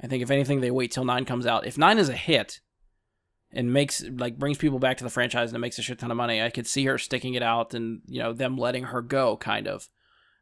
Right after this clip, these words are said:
But if somehow this underperform-, if n-, episode nine underperforms, I think she will be a casualty.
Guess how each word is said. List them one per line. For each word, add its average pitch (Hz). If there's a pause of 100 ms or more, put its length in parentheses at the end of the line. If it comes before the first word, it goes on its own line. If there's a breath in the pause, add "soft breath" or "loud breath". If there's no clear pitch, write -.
But -
if -
somehow 160
this 139
underperform-, 135
if 127
n-, 143
episode 147
nine 135
underperforms, 123
I 113
think 117
she -
will 120
be 117
a 110
casualty. -